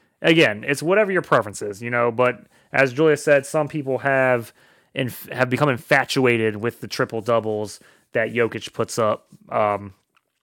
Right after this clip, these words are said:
and I think a lot of that has to do more with, I think with Russell Westbrook, people are like, "Oh, you're stat padding for rebounds." I think because Jokic is so big, they're like, "Oh, he's gonna get rebounds. He can get points." I think the assists from a big man is what people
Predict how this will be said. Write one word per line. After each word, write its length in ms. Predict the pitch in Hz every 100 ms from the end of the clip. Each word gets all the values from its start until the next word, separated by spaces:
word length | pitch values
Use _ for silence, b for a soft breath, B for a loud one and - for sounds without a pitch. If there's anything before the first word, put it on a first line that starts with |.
| _ _ -
and 200 | 120 113
I 60 | 107
think 220 | 139 123
a 60 |
lot 300 | 113 113 120
of 60 | 117
that 60 | 117
has 160 | 117
to 80 | 117
do 180 | 117 113
more 400 | 113 120 123 117
with, 380 | 117 117 - _ b b b b b
I 60 | -
think 360 | - 170 147 - _ _ _ _ -
with 140 | 127
Russell 380 | 127 156 170 143
Westbrook, 440 | 139 - 131 120
people 260 | - 139 131
are 60 | 123
like, 180 | 113
"Oh, 120 | 127 135
you're 120 | 123
stat 260 | - 135
padding 300 | - 135 127
for 120 | 117 117
rebounds." 600 | 117 107 117 135 120 120
I 60 |
think 180 | 123 135
because 280 | 127 135 107
Jokic 360 | 127 131 135
is 120 | 120 110
so 220 | 131 117
big, 260 | 110 139
they're 100 | 127
like, 100 | 131
"Oh, 100 | 165
he's 140 | 160 180
gonna 120 | 143
get 120 | 120
rebounds. 340 | 113 123 135 147
He 60 |
can 80 | 151
get 160 | 117 -
points." 200 | 131 120
I 60 |
think 260 | - 160 - b b -
the 160 | 135
assists 580 | 120 - - 147 151 -
from 220 | - 139
a 80 | 127
big 300 | 110 123 139
man 340 | 156 170 175 170 b b
is 140 | 131
what 260 | 123 127 -
people 560 | 156 139 135 127 117